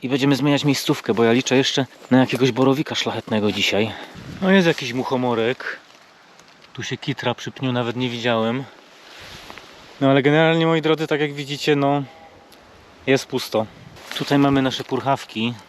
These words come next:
Zobaczcie, jak jest dużo, jakie są jeszcze piękne, młodziutkie. Te owocniki jeszcze też powinny być dobre.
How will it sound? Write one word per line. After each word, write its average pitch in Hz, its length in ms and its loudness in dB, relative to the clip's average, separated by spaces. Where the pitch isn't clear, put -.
Zobaczcie, 120 340 -2
jak 107 120 -2
jest 110 180 0
dużo, 131 300 0
jakie 117 200 -2
są 123 100 -4
jeszcze 117 220 -4
piękne, 143 360 -4
młodziutkie. 117 600 -4
Te 143 180 4
owocniki 120 440 -2
jeszcze 110 180 -2
też - 160 -10
powinny 107 340 -2
być 98 200 -6
dobre. 101 360 -2